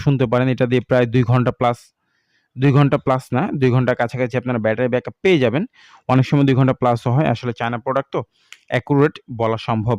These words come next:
নয়, তারপরও আমি আপনাদেরকে সবসময় একটু কম বলার চেষ্টা করি, যাতে কোনো ধরনের কোনো সমস্যা না হয়। তো আশা করছি বুঝতে পেরেছেন। এই প্রোডাক্টের প্রাইস, হ্যাঁ ভাই, প্রাইস তো অনেকে অনেক প্রাইস বিক-, বিক্রি করতেছে, আমরা তো সেটা বিক্রি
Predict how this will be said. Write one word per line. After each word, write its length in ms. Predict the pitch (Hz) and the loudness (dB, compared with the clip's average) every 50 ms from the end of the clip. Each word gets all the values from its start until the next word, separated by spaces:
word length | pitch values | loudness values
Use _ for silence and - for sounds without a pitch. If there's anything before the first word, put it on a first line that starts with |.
| 104 | 0
নয়, 220 | 113 120 113 98 85 - _ _ _ _ | 0 0 0 0 -2 -6 _ _ _ _
তারপরও 420 | - 120 107 - - 123 127 143 156 - - | -4 -4 -4 -2 -2 -2 0 0 0 0 0
আমি 120 | 123 120 120 117 | 0 0 0 0
আপনাদেরকে 440 | 110 - - 117 113 110 101 - 143 - - | -2 -4 -4 -4 -4 -4 -4 -6 -8 -6 -6
সবসময় 440 | - 120 - - - 143 127 147 165 - | -8 -8 -8 -8 -10 -8 -8 -8 -10 -12
একটু 160 | - - - - _ | -16 -20 -20 -20 _
কম 160 | - 175 214 220 196 | -10 -8 -8 -6 -4
বলার 180 | 196 190 170 165 - | -4 -4 -4 -4 -6
চেষ্টা 220 | 147 123 - - 113 | -10 -14 -12 -14 -14
করি, 200 | - - 135 202 330 - _ _ _ _ _ _ _ _ | -12 -12 -14 -14 -14 -18 _ _ _ _ _ _ _ _
যাতে 360 | 110 104 127 117 110 - 180 214 - - _ _ _ _ _ _ _ | -10 -6 -6 -6 -4 -6 -8 -8 -8 -10 _ _ _ _ _ _ _
কোনো 140 | 156 151 160 156 143 | -6 -4 -4 -2 -2
ধরনের 220 | 147 151 147 143 143 | -2 -4 -4 -6 -8
কোনো 120 | 135 139 165 - - | -10 -10 -10 -10 -10
সমস্যা 320 | 113 113 113 117 - - | -8 -6 -6 -6 -4 -4
না 180 | 120 113 113 107 | -2 -2 -2 -2
হয়। 260 | 101 104 113 98 - - _ _ _ _ _ _ _ _ _ _ _ _ _ - | -2 -4 -4 -6 -6 -10 _ _ _ _ _ _ _ _ _ _ _ _ _ -4
তো 40 | 123 117 | -2 -2
আশা 140 | 107 - 147 | -2 -2 -4
করছি 200 | 131 143 143 - 185 139 | -4 -6 -6 -8 -8 -8
বুঝতে 160 | 123 - - 123 110 | -8 -8 -8 -8 -8
পেরেছেন। 240 | 110 107 - 160 135 | -8 -10 -10 -12 -12
এই 80 | 135 117 - | -12 -8 -6
প্রোডাক্টের 360 | 151 143 147 143 - 147 - _ | -4 -2 -2 -4 -4 -8 -6 _
প্রাইস, 240 | - 135 113 101 - - - _ - | -2 -2 -2 -2 -6 -12 -20 _ -8
হ্যাঁ 160 | - 147 117 101 - _ _ _ _ _ _ _ _ _ _ _ - | -6 -6 -6 -8 -12 _ _ _ _ _ _ _ _ _ _ _ -2
ভাই, 100 | 131 117 - - | -2 -2 0 0
প্রাইস 180 | 147 147 147 - - | 0 0 0 0 0
তো 40 | 160 143 151 | 2 2 4
অনেকে 220 | 185 220 233 220 220 | 4 2 2 2 2
অনেক 200 | 208 202 196 175 - | 2 2 0 0 0
প্রাইস 180 | - 165 147 123 127 | 0 0 0 0 -2
বিক-, 180 | 135 - _ _ | -6 -6 _ _
বিক্রি 220 | 139 139 - 139 113 123 | -10 -8 -8 -8 -8 -8
করতেছে, 340 | 110 - - 113 - - 226 320 - _ _ _ _ _ _ _ _ - | -8 -8 -10 -10 -8 -8 -8 -8 -10 _ _ _ _ _ _ _ _ -8
আমরা 240 | - 135 143 143 147 | -4 -2 -2 -2 -2
তো 100 | - 160 | -2 -4
সেটা 280 | 147 - - 143 - 147 | -6 -4 -4 -4 -4 -2
বিক্রি 280 | 131 123 123 - - 123 | -4 -4 -6 -8 -10 -8